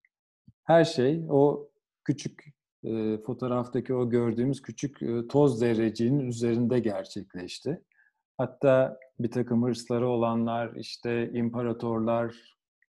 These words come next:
dünyaya hakim olanlar, hepsi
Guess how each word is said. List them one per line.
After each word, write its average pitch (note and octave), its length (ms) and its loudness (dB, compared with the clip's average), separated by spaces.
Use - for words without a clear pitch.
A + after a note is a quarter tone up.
dünyaya B2 560 2
hakim A#2+ 340 0
olanlar, A2+ 840 -2
hepsi D#3+ 520 -2